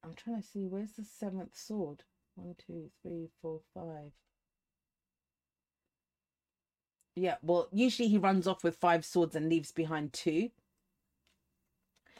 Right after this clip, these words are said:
Why? Because he's avoiding conflict.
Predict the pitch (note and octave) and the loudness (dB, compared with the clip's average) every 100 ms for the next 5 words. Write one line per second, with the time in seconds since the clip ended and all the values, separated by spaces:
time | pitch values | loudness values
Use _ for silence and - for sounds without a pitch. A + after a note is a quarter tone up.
0 | - - - _ C#3+ A#3 D4 D3+ - F#3+ | -20 -20 -20 _ 0 2 2 0 0 4
1 | G#3 G#3+ A3 F#3+ C#3 C3+ E3+ G3 F#3 - | 6 10 10 8 2 0 0 2 0 0
2 | B2+ - - | -4 -6 -14